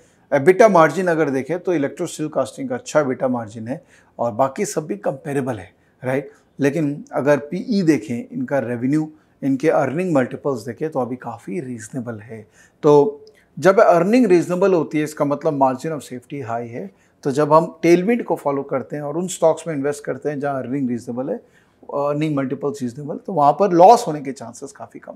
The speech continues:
है। अब सेकंड सेगमेंट में चलते हैं, वो है ईपीसी, जो कि बेसिक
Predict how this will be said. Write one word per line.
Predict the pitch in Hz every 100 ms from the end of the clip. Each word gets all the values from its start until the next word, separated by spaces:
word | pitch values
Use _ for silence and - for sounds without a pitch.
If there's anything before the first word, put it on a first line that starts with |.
| -
है। | - _ _ _ _ _ _ _ - - 185
अब |
सेकंड | 202 240 247 294
सेगमेंट | 240 208 226 226
में |
चलते | 226 185 180
हैं, | 214
वो | 202
है | 208 208
ईपीसी, | 190 - 214 - 220 226 247 - -
जो | 127 151
कि | 151 180 180
बेसिक | 202 165 156 -